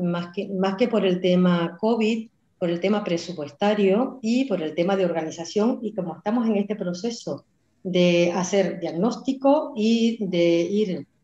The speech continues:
eh, poco a poco intentando hacer, eh, grupos de trabajo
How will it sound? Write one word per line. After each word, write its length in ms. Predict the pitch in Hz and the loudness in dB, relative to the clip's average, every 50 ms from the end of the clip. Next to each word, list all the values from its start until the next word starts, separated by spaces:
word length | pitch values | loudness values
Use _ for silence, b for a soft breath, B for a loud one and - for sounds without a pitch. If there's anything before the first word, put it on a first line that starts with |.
| _ _ _ | _ _ _
eh, 260 | - 170 165 160 - - | -6 -6 -6 -6 -6 -4
poco 220 | 196 202 202 214 | -4 -2 0 0
a 80 | 196 - | 0 2
poco 500 | 226 220 226 - 185 165 143 - - - | 2 0 0 0 -2 -2 -2 -4 -8 -10
intentando 540 | - 175 - 170 151 - - 180 180 185 190 | -10 -8 -8 -8 -8 -4 -2 -2 0 0 0
hacer, 540 | 185 - - 202 196 190 185 175 175 - - _ _ _ | -2 -2 0 0 2 2 0 -2 -6 -10 -18 _ _ _
eh, 120 | 175 170 - | -12 -6 -4
grupos 400 | 202 202 214 214 214 185 180 180 | -2 -2 -2 0 0 -2 0 2
de 140 | 196 196 | 2 2
trabajo 720 | 190 185 185 175 185 196 190 185 - 277 311 - - - | 4 2 2 4 4 2 0 0 -2 -2 -2 -2 -6 -12